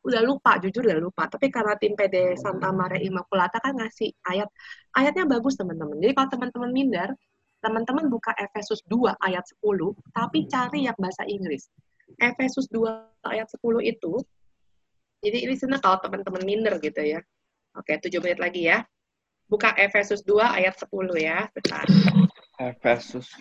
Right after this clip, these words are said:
Speaker 1: Dua ayat sepuluh.
Speaker 2: Oh.
Speaker 1: Ayat sepuluh, yang A aja. "Karena kita ini buatan Allah, diciptakan dalam Kristus Yesus." Itu aja. "Karena kita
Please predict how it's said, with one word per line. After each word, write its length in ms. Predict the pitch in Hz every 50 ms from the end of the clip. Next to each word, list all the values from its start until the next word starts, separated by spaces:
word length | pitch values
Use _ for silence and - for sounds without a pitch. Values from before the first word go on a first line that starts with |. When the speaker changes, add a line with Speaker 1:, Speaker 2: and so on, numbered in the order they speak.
| - -
Speaker 1:
Dua 680 | - - - - 180 180 180 175 175 185 202 240 254 -
ayat 320 | - 180 180 190 196 -
sepuluh. 440 | - 302 - 277 262 240 196 151 135 - _ _ _ _ _ _ _ _ _ _ _ _ _ _ -
Speaker 2:
Oh. 100 | 135 120
Speaker 1:
Ayat 160 | - 196 208 -
sepuluh, 360 | - - - 233 233 208 - - _ _ -
yang 220 | - - - - -
A 140 | 233 202 - -
aja. 220 | 214 196 196 - - _ _ _ _ _ _ _ _ _ _ _ _ _ _ _ -
"Karena 720 | 220 208 208 208 208 214 214 208 214 233 269 285 311 320 - -
kita 400 | - 240 233 - - 214 208 - -
ini 400 | 208 208 214 220 240 262 285 277
buatan 800 | 220 185 160 180 190 196 190 180 185 - _ - 196 190 190 196 - -
Allah, 380 | 202 190 185 180 202 208 - - - - _ _ _ _ _ _ _ _ _ _ _ _ _ _ _ _ -
diciptakan 960 | 214 196 - - 196 196 - - - 185 185 185 - 214 220 247 262 277 254
dalam 320 | 202 190 185 190 185 185 -
Kristus 480 | - - 214 208 - 226 214 - -
Yesus." 480 | 196 170 160 - - - - - - _ _ -
Itu 80 | -
aja. 240 | 208 339 247 - - _ _ _ _ _ _ _ _
"Karena 640 | - 185 170 165 170 160 151 143 139 156 196 254 -
kita 240 | - 208 208 -